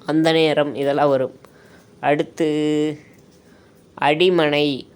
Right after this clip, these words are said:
அடிப்படை, அடிமனை தட்டு,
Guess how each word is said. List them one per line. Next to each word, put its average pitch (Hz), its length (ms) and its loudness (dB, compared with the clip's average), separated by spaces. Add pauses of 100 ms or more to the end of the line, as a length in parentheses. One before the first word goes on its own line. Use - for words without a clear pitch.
(180)
அடிப்படை, 175 840 2 (300)
அடிமனை 170 680 0
தட்டு, 175 600 0